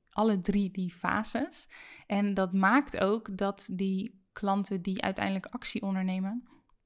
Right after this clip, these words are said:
dat de kans al zoveel groter is dat die goed bij jou passen en dat ze ook nog veel beter weten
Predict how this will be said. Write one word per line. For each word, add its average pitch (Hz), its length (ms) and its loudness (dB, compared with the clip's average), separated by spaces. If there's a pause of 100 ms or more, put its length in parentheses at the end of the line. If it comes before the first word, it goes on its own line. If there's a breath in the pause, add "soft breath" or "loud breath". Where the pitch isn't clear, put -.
(500)
dat 196 460 4
de 202 100 0
kans 202 300 4
al 196 100 4
zoveel 196 360 4
groter 190 400 0
is 196 160 -4
dat 190 160 -6
die 185 160 0
goed 190 180 -2
bij 185 100 0
jou 180 160 0
passen 190 380 2
en 185 200 0
dat 185 120 -6
ze - 120 -4
ook 190 80 -4
nog 185 220 0
veel 196 180 0
beter 185 320 -2
weten 185 480 -6